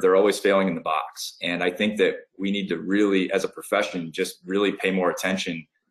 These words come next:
to that area and really understand why, because we've tried to switch materials. You know, we tried to put glass ionomer down there. Uh, we thought that that was gonna solve it, but it didn't. And, um, I, I think, you know, the wedge has more to do with it than we give it credit for. It seems like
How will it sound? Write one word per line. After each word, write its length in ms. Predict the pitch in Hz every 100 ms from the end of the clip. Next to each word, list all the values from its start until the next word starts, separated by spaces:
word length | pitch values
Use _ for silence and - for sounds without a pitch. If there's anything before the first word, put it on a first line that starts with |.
| _
to 100 | 92
that 240 | 87 85
area 540 | 82 82 90 101 107 107
and 180 | 95 98
really 220 | 151 127
understand 480 | 107 95 98 87 82
why, 320 | 85 78 58 -
because 220 | 87 85
we've 160 | 92 -
tried 240 | 120 117
to 80 | 92
switch 320 | - 104 -
materials. 640 | - - 139 135 127 131
You 60 | -
know, 40 |
we 80 | 87
tried 160 | 87 104
to 60 |
put 180 | 90 90
glass 280 | 92 87 -
ionomer 440 | 82 104 113 113
down 260 | 110 107 107
there. 380 | 104 104 98 - _ _ _ -
Uh, 220 | 85 80
we 80 | 87
thought 240 | 98 90
that 80 | -
that 200 | 98 80
was 120 | 98
gonna 160 | 95 90
solve 340 | - 90 87
it, 200 | 87 - -
but 240 | 92 90 - -
it 160 | 90
didn't. 380 | 95 117 220 - - -
And, 360 | 87 87 87
um, 520 | 87 87 87 85 85 -
I, 200 | 87 87 - 87
I 60 |
think, 320 | 85 104 104 - _ _ -
you 80 |
know, 160 | 98 101
the 100 | 98
wedge 480 | 95 98 - - -
has 180 | 110 113
more 260 | 101 107 127
to 60 |
do 240 | 104 101 117
with 220 | 104 95
it 140 | 95
than 100 | 92
we 100 | 90
give 140 | 92 98
it 100 | -
credit 260 | 104 117
for. 200 | - 87
It 80 | -
seems 260 | - 110 101
like 220 | 98